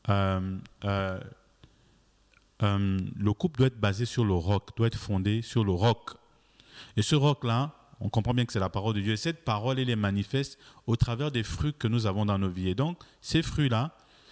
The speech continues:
ces enseignements que nous recevons nous amènent à porter des fruits. Et ces fruits-là sont manifestes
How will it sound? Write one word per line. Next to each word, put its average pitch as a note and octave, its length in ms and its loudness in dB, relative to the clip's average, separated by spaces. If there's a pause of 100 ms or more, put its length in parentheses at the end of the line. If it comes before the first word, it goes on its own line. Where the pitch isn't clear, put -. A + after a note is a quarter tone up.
(120)
ces B2+ 220 -2
enseignements A#2 400 2
que A#2 100 -2
nous A2 100 2
recevons G2+ 320 -2
nous G#2+ 140 0
amènent G2 220 0
à F2 80 -4
porter F2 280 -4
des F#2 140 -4
fruits. - 220 -4
Et A2 40 0
ces D#3 140 -2
fruits-là C#3 320 -2
sont C3 160 -4
manifestes A#2 540 0